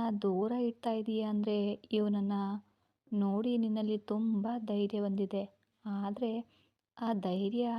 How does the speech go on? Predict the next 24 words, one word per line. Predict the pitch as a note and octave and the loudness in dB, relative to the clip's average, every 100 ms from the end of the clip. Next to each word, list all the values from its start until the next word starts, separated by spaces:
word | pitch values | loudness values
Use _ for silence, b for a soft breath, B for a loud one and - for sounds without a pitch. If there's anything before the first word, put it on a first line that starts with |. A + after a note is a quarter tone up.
| A#3 | -2
ನನ್ಗೆ | G#3 G#3 G3 G3+ | -2 0 0 -2
ಇಷ್ಟ | G3 - - G#3+ | -4 -8 -6 -4
ಆಗ್ತಾ | G3+ - G3 | -4 -6 -4
ಇಲ್ಲ. | F#3+ G3 G#3 - b b b b _ - | -2 -2 -4 -8 b b b b _ -8
ಏನ್ | F#3 A3 B3 | 0 4 4
ಮಾಡೋಣ | A#3+ G#3 G#3 G3 | 4 2 0 0
ಬೇಬಿ?" | G3 G3 F#3 F#3+ G3+ - b b _ - | 2 0 2 0 0 -4 b b _ -2
ಎಂದು | A#3 A3+ | 2 4
ಹೇಳ್ತಾ | G#3 F#3+ G3 G#3 - _ - - G#3+ - - | 2 2 0 -2 -6 _ -10 -4 -4 -6 -8
ಹಾಸಿಗೆಯ | G3+ F#3+ - G#3+ A3+ | -6 -4 -4 -2 -2
ಮೇಲೆ | A3+ A3 G#3+ | 0 -2 -4
ಆರಾಮವಾಗಿ | - G#3 A3 G#3+ G#3 G3 G3 G#3 | -4 -4 -4 -4 -2 -2 -4 -4
ಕುಳಿತು | G#3+ G#3 G#3+ G#3+ b b b b b - | -4 -4 -4 -8 b b b b b -4
ತನ್ನ | C#4 B3+ | -2 0
ಫೋನ್ನ | B3+ A#3 G#3 A3+ B3+ | -2 -2 0 0 -2
ತೆಗೆದು | A#3+ A3 G#3+ A3 | -4 -4 -2 -2
ಓಪನ್ | G#3+ G#3 - G#3 | -2 -4 -4 -2
ಮಾಡಿ | G#3+ G#3 G#3 - B B - - - | -2 -2 -4 -6 B B -20 -12 0
ಅದರಲ್ಲಿರುವ | G3+ G3+ G#3 A3+ A#3 A3+ A3+ | 0 2 0 2 2 2 -2
ವಿಡಿಯೋ | A3 G3+ G3+ A3 G#3+ - | 0 0 2 0 -4 -2
ಆನ್ | F#3+ G3 | -2 0
ಮಾಡಿದ. | G3 G3 F#3+ G3+ G#3+ - B B B _ - | 0 0 0 -2 -4 -10 B B B _ -4
ಅಕ್ಷತಾಳ | F#3 - F#3 G3+ A3 | -4 -4 -4 -2 -2
ಕೈಯಲ್ಲಿ | A3+ A3 G#3+ A3 A3 | -2 -2 0 -2 -4